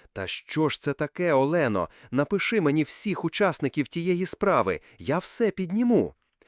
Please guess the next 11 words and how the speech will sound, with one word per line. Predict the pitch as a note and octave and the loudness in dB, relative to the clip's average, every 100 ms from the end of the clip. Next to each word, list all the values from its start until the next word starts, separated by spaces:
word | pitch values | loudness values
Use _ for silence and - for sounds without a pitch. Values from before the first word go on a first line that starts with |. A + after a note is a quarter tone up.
| - - | -20 -8
Мати | E2+ F2+ - | 0 2 2
Богдана | A2 G2 F2 A2+ C3+ | 4 4 4 2 2
кивнула. | - C3 G#2+ F#2 E2 C#2+ - _ _ - | 2 0 2 0 -2 -6 -10 _ _ -12
"Риточка | F2+ G2 A3 D3+ - - | -2 0 2 0 0 4
у | A2+ G#2+ | 4 6
нас | F#2+ E2 | 2 0
кримінальний | - A#2 A2+ G#2 F#2 F#2 F3 G3 G3 | -4 0 2 2 2 2 2 0 0
журналіст, | F3+ F#3 G3 E3+ F#2+ E2+ - - - | 2 2 2 0 -2 -4 -12 -18 -8
її | F2+ A2 G#2+ A3+ | 0 0 0 -4
всі | - - G#3+ | -4 -2 0
бояться". | G#2+ F#2+ F2+ E2 - C#2+ | 2 2 0 -2 -6 -8